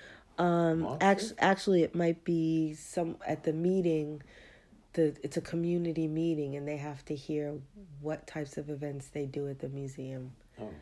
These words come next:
Speaker 2: so you, did you write it down?
Speaker 1: Yeah, I wrote it down, but she said it's tentative, so I was just trying to think of what I could sing that could be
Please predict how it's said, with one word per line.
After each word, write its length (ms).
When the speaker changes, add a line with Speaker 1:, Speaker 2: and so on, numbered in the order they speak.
Speaker 2:
so 80
you, 200
did 180
you 120
write 200
it 100
down? 220
Speaker 1:
Yeah, 260
I 60
wrote 200
it 120
down, 300
but 80
she 120
said 240
it's 200
tentative, 540
so 400
I 60
was 160
just 180
trying 160
to 80
think 260
of 140
what 180
I 100
could 240
sing 400
that 160
could 180
be 460